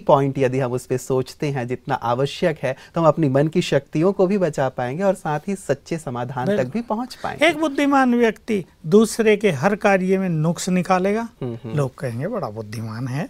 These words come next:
Speaker 1: जी।
Speaker 2: हर
Speaker 1: तुरंत
Speaker 2: काम
Speaker 1: कमियां
Speaker 2: में
Speaker 1: निकाल
Speaker 2: इसे,
Speaker 1: लेता है।
Speaker 2: इसे कमियां दिखाई दे देती हैं।"
Speaker 1: <laughs> जी।
Speaker 2: लेकिन उसकी पर्सनैलिटी अट्रैक्ट नहीं करेगी,
Speaker 1: बिल्कुल।
Speaker 2: वो लोकप्रिय नहीं होगा,
Speaker 1: हम्म।
Speaker 2: लोग उसे पसंद नहीं करेंगे। वही अगर अच्छे तरीके से गुणग्राहक वृत्ति से दूसरे मनुष्यों के साथ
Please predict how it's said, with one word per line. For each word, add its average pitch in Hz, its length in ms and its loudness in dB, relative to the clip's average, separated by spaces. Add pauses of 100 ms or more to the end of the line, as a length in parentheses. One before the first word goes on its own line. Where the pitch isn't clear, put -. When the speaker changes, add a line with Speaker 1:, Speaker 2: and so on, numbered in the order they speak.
(120)
Speaker 1:
जी। 120 200 -14 (260)
Speaker 2:
हर 156 160 2
Speaker 1:
तुरंत 131 220 6
Speaker 2:
काम 170 160 10
Speaker 1:
कमियां 220 280 8
Speaker 2:
में 190 60 6
Speaker 1:
निकाल 190 240 6
Speaker 2:
इसे, 131 100 4
Speaker 1:
लेता 127 280 0
है। 139 80 4
Speaker 2:
इसे 165 140 0
कमियां 160 480 0
दिखाई 147 340 -2
दे 143 180 -4
देती 143 320 -6
हैं।" 147 240 -2
Speaker 1:
<laughs> - 80 -14
जी। 110 200 -8
Speaker 2:
लेकिन 240 340 4 (220)
उसकी 196 240 0
पर्सनैलिटी 208 640 -4
अट्रैक्ट 214 560 -4
नहीं 285 180 -6
करेगी, 113 400 -14
Speaker 1:
बिल्कुल। 120 360 -8
Speaker 2:
वो 170 40 2
लोकप्रिय 202 600 0
नहीं 226 300 -2
होगा, 135 360 -8
Speaker 1:
हम्म। 120 160 -6
Speaker 2:
लोग 190 200 4
उसे 196 220 -2
पसंद 254 440 -4
नहीं 208 240 -6
करेंगे। 127 340 -12 (300)
वही 233 340 4 (180)
अगर 214 240 2
अच्छे - 540 -2
तरीके 214 560 6
से 147 240 -4 (300)
गुणग्राहक 180 680 2
वृत्ति 208 460 -2
से 190 160 -4
दूसरे 175 420 -4
मनुष्यों 160 500 -6
के 147 100 -4
साथ 139 240 -8